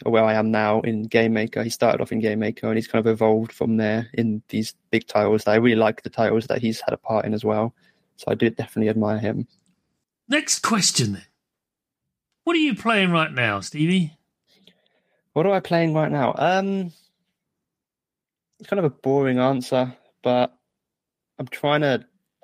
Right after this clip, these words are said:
Speaker 1: m-, play less games and I'm trying to spend more time away from the P C. It's not working at all, but, um, it means that mostly 'cause of my wrist, my wrist's really hurting from working too much on a P C, and I'm trying to stop working on a P C, or at least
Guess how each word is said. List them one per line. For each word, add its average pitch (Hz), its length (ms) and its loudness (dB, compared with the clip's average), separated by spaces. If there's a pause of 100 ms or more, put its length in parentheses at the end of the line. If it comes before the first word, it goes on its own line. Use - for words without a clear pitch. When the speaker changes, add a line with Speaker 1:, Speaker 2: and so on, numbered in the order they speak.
(320)
Speaker 1:
m-, 127 320 0
play 127 220 0
less 120 200 -2
games 113 400 -4
and 120 100 -8
I'm 117 60 -4
trying 113 240 0
to - 120 -20
spend 110 260 -6
more 110 100 -2
time 104 220 -4
away 104 140 -6
from 107 120 -12
the 107 60 -8
P - 140 -8
C. 107 120 -4
It's 107 120 -2
not - 120 0
working 110 440 0
at - 180 -4
all, 123 240 -2 (500)
but, 113 180 0
um, 110 340 0 (200)
it 127 140 0
means 120 380 -2
that 113 320 0 (100)
mostly 147 240 -2
'cause 139 140 -4
of 139 40 0
my 120 60 2
wrist, 110 580 -4
my 107 60 0
wrist's 110 320 -2
really 131 160 2
hurting 131 240 0
from 113 160 -4
working 123 240 2
too 135 140 -2
much 147 300 -4
on 117 140 -2
a 113 40 0
P 120 160 -4
C, 120 260 2
and 120 180 0
I'm 113 60 0
trying 113 180 -2
to - 60 -12
stop - 320 -2
working 120 240 0
on 120 80 0
a 120 40 -4
P 123 160 0
C, 131 360 -2
or 107 100 0
at 104 60 -2
least 110 240 -6